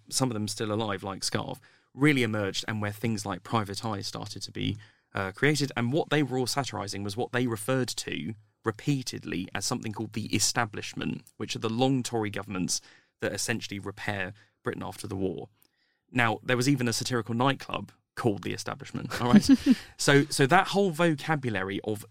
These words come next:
Speaker 1: something called The Establishment worked for a very long time. And the satire that emerged under s-,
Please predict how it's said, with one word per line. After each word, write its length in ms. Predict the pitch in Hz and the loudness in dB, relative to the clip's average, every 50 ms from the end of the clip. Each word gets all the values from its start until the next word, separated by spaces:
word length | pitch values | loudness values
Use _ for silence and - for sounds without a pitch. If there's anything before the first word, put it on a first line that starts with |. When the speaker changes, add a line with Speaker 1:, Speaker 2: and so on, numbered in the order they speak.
| - | -2
Speaker 1:
something 500 | - - 139 143 131 - - 135 127 123 | 4 4 6 4 4 2 0 0 2 2
called 280 | 113 - 123 113 107 104 | 0 0 -2 -2 -2 -2
The 120 | - 107 104 | -2 -2 -2
Establishment 640 | 101 - - 107 101 - - - - 104 101 - | -2 -2 -4 -4 -4 -4 -6 -6 -6 -6 -6 -6
worked 560 | 117 120 123 139 127 95 87 - - - - - | -4 0 2 4 4 4 2 -2 -6 -8 -12 -10
for 180 | - - 110 | -4 -2 -2
a 40 | 104 | -2
very 200 | 104 117 113 110 | 0 0 0 0
long 220 | 104 104 101 98 98 | 0 0 -2 -4 -4
time. 440 | - - 104 95 71 73 - - - _ _ - - - - _ _ _ _ _ _ _ _ _ | -4 -4 -4 -4 -4 -6 -8 -12 -14 _ _ -20 -20 -20 -20 _ _ _ _ _ _ _ _ _
And 320 | 127 131 127 127 120 - - | 4 4 4 4 0 -2 -4
the 100 | - 131 | -2 -2
satire 400 | - - 160 175 170 - 160 139 | 0 2 0 0 0 2 0 0
that 120 | 127 147 - | 0 0 0
emerged 460 | 131 135 151 165 165 139 110 101 - | 2 4 4 6 6 4 4 2 0
under 200 | 101 98 92 101 | -2 -2 -2 -4
s-, 180 | 98 - - | -4 -4 -6